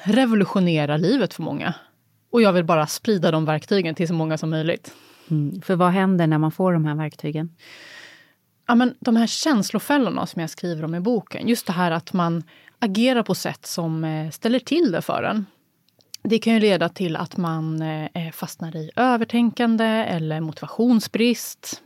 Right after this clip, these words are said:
Speaker 1: eller att man undviker saker som man egentligen behöver göra, man fastnar i svartsjuka. Och det här är ju ett sätt att ta sig loss, så att ens tankar och känslor inte står i vägen för det liv man vill leva.
Speaker 2: Mm.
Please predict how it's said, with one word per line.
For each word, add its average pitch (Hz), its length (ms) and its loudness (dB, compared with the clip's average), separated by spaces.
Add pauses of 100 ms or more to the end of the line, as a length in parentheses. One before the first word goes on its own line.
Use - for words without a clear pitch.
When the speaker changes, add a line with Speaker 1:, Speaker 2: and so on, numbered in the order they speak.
Speaker 1:
eller 165 160 -2
att 160 120 -4
man 156 200 -2
undviker 233 440 2
saker 220 440 0
som - 120 -2
man 208 100 2
egentligen 202 420 2
behöver 190 220 0
göra, 190 460 2
man 170 80 -2
fastnar - 260 -10
i 156 40 -14
svartsjuka. 196 1000 -2 (1300)
Och 254 100 2
det 233 60 4
här 226 260 2
är 185 220 0
ju 160 300 0
ett - 160 -6
sätt - 300 -6
att - 240 -8
ta 208 160 2
sig 220 180 2
loss, - 520 0 (760)
så - 140 -2
att 208 120 0
ens 190 180 0
tankar 202 320 -2
och 165 60 -2
känslor 175 420 -2
inte 160 520 -2
står 214 260 0
i 202 40 2
vägen 240 480 0
för - 120 -12
det 160 100 -2
liv 156 200 -2
man 156 140 -2
vill 156 100 -2
leva. 170 380 -4 (160)
Speaker 2:
Mm. 160 240 -2